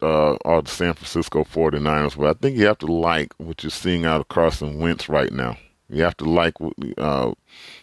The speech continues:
I think Jonathan Taylor is, is, he's looking the part.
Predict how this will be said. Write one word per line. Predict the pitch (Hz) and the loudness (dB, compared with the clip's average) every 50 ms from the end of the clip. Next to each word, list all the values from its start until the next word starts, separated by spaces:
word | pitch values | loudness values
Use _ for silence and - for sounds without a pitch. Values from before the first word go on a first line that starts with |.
| - _ | -8 _
I | - - | -4 -4
think | - - 87 82 78 73 | 0 2 2 2 2 2
Jonathan | - 87 85 85 82 76 - 69 67 | 0 0 2 2 0 0 -4 -10 -12
Taylor | - - - 92 92 95 90 87 87 85 80 | -4 0 4 6 6 6 6 6 6 4 4
is, | 78 76 71 64 | 2 0 -2 -2
is, | 50 50 69 69 69 67 - _ _ _ - - - _ _ _ _ _ _ - _ _ _ _ | -2 -4 -4 -6 -6 -10 -18 _ _ _ -16 -16 -16 _ _ _ _ _ _ -20 _ _ _ _
he's | - 92 98 98 95 87 80 | 0 4 4 6 6 4 4
looking | 85 92 90 - 87 87 | 4 4 4 4 2 0
the | 80 78 | 0 -2
part. | - - 101 92 90 87 80 - | 0 4 4 6 6 6 4 2